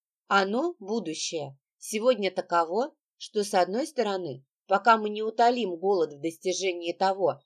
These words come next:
что было, нам трудно будет реализовать в действительности идеалы демократии. А с другой –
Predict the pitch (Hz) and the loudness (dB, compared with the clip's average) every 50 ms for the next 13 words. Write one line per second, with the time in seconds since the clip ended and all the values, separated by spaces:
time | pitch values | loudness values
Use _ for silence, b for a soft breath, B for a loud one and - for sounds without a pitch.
0 | _ _ - - - - 214 208 190 233 214 160 147 135 127 127 - _ _ _ | _ _ -16 -4 0 2 2 2 4 2 2 2 2 -2 -4 -6 -10 _ _ _
1 | _ _ - 185 208 226 247 254 - - 311 285 208 185 185 175 160 180 180 160 | _ _ -6 0 2 2 2 0 -2 -6 -6 -4 -2 -2 -2 0 0 -2 -2 -2
2 | 165 - 175 180 175 175 170 170 165 180 190 180 190 180 143 147 147 143 160 160 | -2 2 6 6 6 8 6 4 2 2 2 4 4 2 2 0 -6 -14 -12 -12
3 | - - - 180 233 277 - 320 214 185 165 143 - - 160 151 143 139 151 160 | -12 -10 -8 -6 -6 -6 -6 -6 -6 -6 -6 -8 -10 -12 -12 -12 -6 -2 0 2
4 | 165 180 196 202 196 160 180 175 185 190 190 - 190 170 143 139 135 - - 139 | 2 2 2 0 -2 -6 -6 -4 -2 -2 -2 -2 -2 -2 -2 -2 -4 -8 -12 -14
5 | 123 120 - _ _ _ _ _ _ _ _ - 190 196 190 180 190 190 196 190 | -14 -14 -16 _ _ _ _ _ _ _ _ 4 4 4 4 2 0 -2 -2 0
6 | 190 240 285 339 349 | 0 0 2 2 0